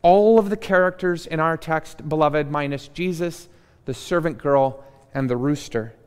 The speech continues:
engage in a politics of truth in the world's way, which amounts to lies,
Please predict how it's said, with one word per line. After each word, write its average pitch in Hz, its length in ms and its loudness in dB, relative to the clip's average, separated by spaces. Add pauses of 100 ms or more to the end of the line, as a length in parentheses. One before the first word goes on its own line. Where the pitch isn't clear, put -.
(540)
engage 156 760 0 (100)
in 139 80 -2
a 131 60 0
politics 190 840 -4
of 170 180 -6
truth 160 460 -4
in 156 200 -4
the 151 80 -2
world's 139 420 -2
way, 120 340 0 (320)
which 151 200 -2
amounts 180 480 0
to 165 400 -2 (460)
lies, 135 560 -2